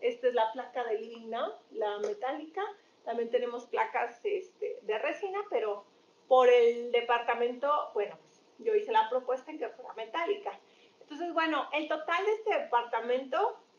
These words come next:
es el equipamiento de toda esta automatización está alrededor de los doscientos cincuenta y cuatro mil pesos. Que si consideramos que este departamento es de doscientos veinte metros cuadrados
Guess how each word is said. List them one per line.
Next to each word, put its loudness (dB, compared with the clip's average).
es -4
el 0
equipamiento -2
de -4
toda 2
esta -4
automatización -4
está 2
alrededor 2
de 0
los -2
doscientos -6
cincuenta -8
y -10
cuatro -8
mil -4
pesos. -10
Que -4
si -12
consideramos 4
que 6
este 2
departamento 0
es 2
de 2
doscientos 0
veinte 2
metros -4
cuadrados 4